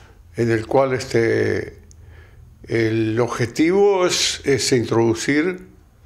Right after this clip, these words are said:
eh, un número determinado de animales de gran valor genético en un rodeo y a su vez, por otro lado, acortar los tiempos del entore. Eh, usted sabe que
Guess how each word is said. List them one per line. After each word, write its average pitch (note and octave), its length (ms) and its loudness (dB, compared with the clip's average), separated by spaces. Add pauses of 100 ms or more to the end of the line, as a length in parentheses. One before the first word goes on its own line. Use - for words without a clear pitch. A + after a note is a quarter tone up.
(720)
eh, A2 500 2
un A#2 320 0
número C#3 380 4
determinado A#2 840 2
de A2 140 2
animales A#2 480 2
de A2 120 2
gran B2 280 2
valor B2 460 2
genético C3+ 1000 -2 (640)
en A2 100 0
un A2 160 0
rodeo C3 760 0 (440)
y B2 200 0
a A#2+ 80 0
su A#2+ 220 2
vez, C#3 120 2
por C#3 220 0
otro C#3+ 260 2
lado, C#3+ 480 0
acortar B2+ 520 0
los C3+ 200 -2
tiempos C3 480 0
del G#2+ 120 0
entore. G2+ 500 0 (1120)
Eh, A2 420 0
usted A#2+ 200 -4
sabe C#3 380 0
que B2+ 840 0